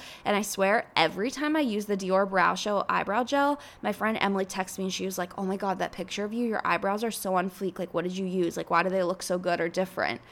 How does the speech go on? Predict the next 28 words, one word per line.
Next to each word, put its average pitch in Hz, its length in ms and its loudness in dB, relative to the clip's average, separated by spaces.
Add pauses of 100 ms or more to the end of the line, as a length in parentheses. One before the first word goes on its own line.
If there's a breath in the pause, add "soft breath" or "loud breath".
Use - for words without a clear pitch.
(280 loud breath)
And 240 180 4 (300)
every 202 340 2
single 302 280 0
time 277 180 0
she 220 180 -2
says 175 280 0
that, 226 280 4
it's 196 160 -4
the, 196 200 -2 (300)
the 208 100 0
one 185 280 2
product 185 320 2
that - 100 0
I've 151 140 0
used. - 320 -4
So 190 200 -2 (320 loud breath)
go 208 120 2
get 294 120 0
the 349 80 -2
Dior 220 380 2
Brow 185 340 6
Show 214 380 2
brow 185 320 2
gel. 254 340 6 (280 loud breath)
It's 214 160 0
way 190 240 4
overpriced, 214 640 2
like, 214 160 0